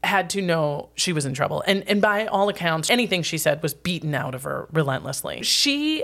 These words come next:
however, delivers marvelously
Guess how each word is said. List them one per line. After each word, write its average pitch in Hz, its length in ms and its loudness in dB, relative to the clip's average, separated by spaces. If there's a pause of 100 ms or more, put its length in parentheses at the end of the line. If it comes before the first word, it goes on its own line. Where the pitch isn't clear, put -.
however, 156 760 4 (680)
delivers 202 1040 0 (340)
marvelously 151 1160 0